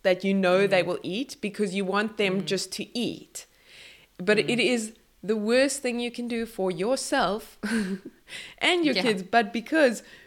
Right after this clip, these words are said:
Speaker 1: because it just ma-, it's gonna make your life so difficult. You do that for them
Speaker 2: Yeah.
Speaker 1: once, then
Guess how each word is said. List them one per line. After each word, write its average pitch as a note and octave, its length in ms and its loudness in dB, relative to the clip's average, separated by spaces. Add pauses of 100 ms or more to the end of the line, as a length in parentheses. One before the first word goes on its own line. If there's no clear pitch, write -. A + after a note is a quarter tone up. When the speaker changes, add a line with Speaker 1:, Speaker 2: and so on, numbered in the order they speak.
(140)
Speaker 1:
because D#4 480 2
it A#3+ 140 0
just D#4+ 200 2
ma-, E4 240 4
it's - 180 -2
gonna D#4 200 2
make C#4+ 240 -2
your E4+ 100 0
life C#4+ 320 -4 (200)
so C#4 880 -2 (440)
difficult. B3+ 560 -2
You G#3+ 80 0
do B3+ 160 0
that C#4 180 0
for B3+ 160 -4
them A#3 200 0
Speaker 2:
Yeah. F3+ 100 0
Speaker 1:
once, A#3+ 460 0 (420)
then G#3+ 240 0